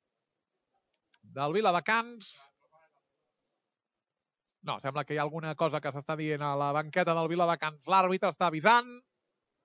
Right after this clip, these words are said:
Ara de seguida sabrem el que ha acabat xiulant. En efecte, servei de banda, servei de banda que traurà Xavi Galán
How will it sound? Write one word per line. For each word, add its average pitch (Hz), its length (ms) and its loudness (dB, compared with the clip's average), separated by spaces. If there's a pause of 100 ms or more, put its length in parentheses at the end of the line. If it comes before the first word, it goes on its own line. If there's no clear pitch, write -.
(1200)
Ara 123 240 -4
de 123 80 -6
seguida 139 460 0 (400)
sabrem 151 320 0
el 151 80 -4
que 175 100 -2
ha 156 80 0
acabat 175 240 2
xiulant. 214 460 4 (1500)
En 123 100 -10
efecte, 151 320 -4
servei 190 300 4
de 147 80 4
banda, 113 240 -4
servei 165 240 4
de 160 80 2
banda 202 300 12 (1000)
que 139 120 2
traurà 185 280 8
Xavi 240 240 10
Galán 185 300 6